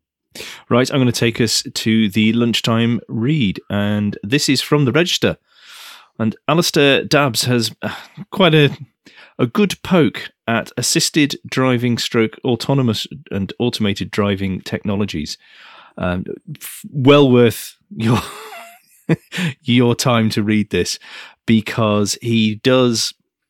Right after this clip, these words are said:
actually get to one of the points I feel is quite, uh, valid and a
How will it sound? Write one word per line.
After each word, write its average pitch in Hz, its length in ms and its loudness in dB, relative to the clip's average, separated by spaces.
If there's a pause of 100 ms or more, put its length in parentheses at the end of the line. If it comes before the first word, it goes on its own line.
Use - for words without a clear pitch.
(320)
actually 120 480 0
get 110 320 0
to 98 320 0
one 101 240 0
of 95 100 -2
the 95 80 -8
points 95 460 -4
I 107 360 0 (120)
feel 90 320 -4
is 87 160 -2
quite, - 480 -6 (840)
uh, 87 280 -4
valid 123 480 0
and 98 480 0 (120)
a 87 360 -4